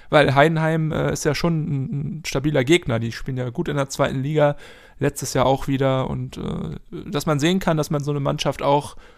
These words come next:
äh, an die Grenzen ihres Schaffens bringen kann, aus Hansa-Sicht, ist ein gutes Gefühl auf jeden Fall. Und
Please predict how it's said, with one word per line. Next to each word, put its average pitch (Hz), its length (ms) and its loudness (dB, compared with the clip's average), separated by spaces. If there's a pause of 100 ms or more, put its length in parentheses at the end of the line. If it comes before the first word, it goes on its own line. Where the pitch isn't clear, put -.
(240)
äh, 127 600 -2 (400)
an 160 180 0
die 156 100 0
Grenzen 147 800 0
ihres 139 420 -4 (120)
Schaffens - 520 -2
bringen 139 280 0
kann, 202 360 0
aus - 180 -6
Hansa-Sicht, 160 580 -4
ist - 320 -8 (320)
ein 139 80 0
gutes 147 260 4
Gefühl 117 540 0
auf 117 220 -8
jeden 139 140 -6
Fall. 139 360 -2
Und 123 280 -6